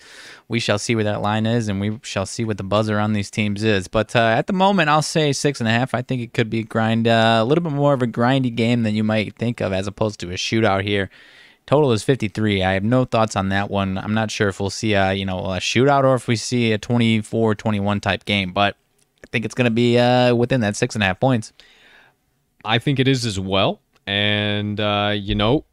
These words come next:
Speaker 2: it has, uh, since this bad boy was written, since the lines were put out here, uh, it's lost the hook. It's down to six.
Speaker 1: Six? Okay.
Speaker 2: So, um, you know, I'm not opposed to that either. I'm not running to the window with it quite yet.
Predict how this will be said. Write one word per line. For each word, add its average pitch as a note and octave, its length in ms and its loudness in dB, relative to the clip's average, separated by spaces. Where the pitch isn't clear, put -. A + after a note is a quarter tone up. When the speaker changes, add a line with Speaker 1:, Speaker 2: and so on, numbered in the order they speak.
Speaker 2:
it G2 120 0
has, A2+ 480 -2
uh, A2 280 0
since - 480 -4
this A2 260 -2
bad G#2+ 300 0
boy G#2+ 260 2
was G2+ 220 -6
written, A2+ 320 -6
since G#3 260 -8
the G2+ 100 -8
lines F#2+ 340 -4
were F#2+ 80 -8
put G2+ 180 -4
out F#2 140 -2
here, B2 360 2
uh, - 60 -4
it's - 200 -4
lost B2 320 0
the A#2+ 100 -4
hook. C#3+ 340 -4
It's - 140 -16
down A2+ 240 -2
to A#2 80 -8
six. A#2+ 400 -2
Speaker 1:
Six? - 240 -4
Okay. F#2+ 100 4
Speaker 2:
So, G2 400 2
um, F#2+ 540 2
you G2 100 -2
know, A2+ 280 2
I'm G2 260 -2
not G#2+ 240 2
opposed A2+ 420 -2
to A#2+ 60 -8
that A#2+ 260 -2
either. B2 400 0
I'm G2 100 -6
not G2+ 260 -2
running G#2+ 280 -2
to A2 80 -4
the G#2 80 -2
window G#2 300 -4
with G#2 180 -4
it G#2 100 -10
quite G#2 320 -2
yet. F#2 720 -2